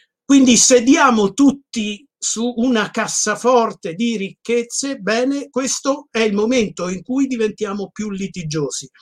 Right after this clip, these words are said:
dove ognuno fa per sé pensando di poter risolvere i problemi da solo. Ecco, allora,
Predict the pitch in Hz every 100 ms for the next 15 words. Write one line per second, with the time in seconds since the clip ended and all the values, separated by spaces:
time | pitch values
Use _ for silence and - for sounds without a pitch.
0 | - _ 185 269 277 254 247 233 240 233
1 | 277 294 277 247 - 226 - 214 208 -
2 | 302 320 - 262 247 - 254 262 262 269
3 | 262 254 - _ _ _ 196 247 247 247
4 | 254 226 240 247 254 247 226 220 208 208
5 | 185 190 175 165 165 160 - _ _ _
6 | _ _ _ - 214 - 196 226 262 170